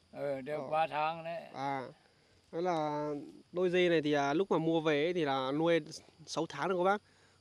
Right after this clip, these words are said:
Speaker 2: Đấy, nhưng mà sau sáu tháng thì có thêm được, à, đôi dê con này.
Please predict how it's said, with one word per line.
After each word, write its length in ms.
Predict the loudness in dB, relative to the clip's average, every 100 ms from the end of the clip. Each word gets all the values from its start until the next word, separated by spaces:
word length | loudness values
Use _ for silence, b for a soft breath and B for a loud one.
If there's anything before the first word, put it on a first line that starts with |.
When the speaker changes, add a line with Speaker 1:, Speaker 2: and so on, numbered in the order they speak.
| _
Speaker 2:
Đấy, 140 | -4 0
nhưng 140 | 2
mà 60 | 2
sau 300 | 0 0 0
sáu 200 | -4 -4
tháng 260 | -4 -2
thì 80 | -4
có 120 | -4 -4
thêm 200 | -4 -4
được, 140 | -4
à, 300 | -4 -6 -10 -14 b b b b
đôi 100 | -2
dê 140 | 0
con 300 | 0 0 0
này. 100 | 0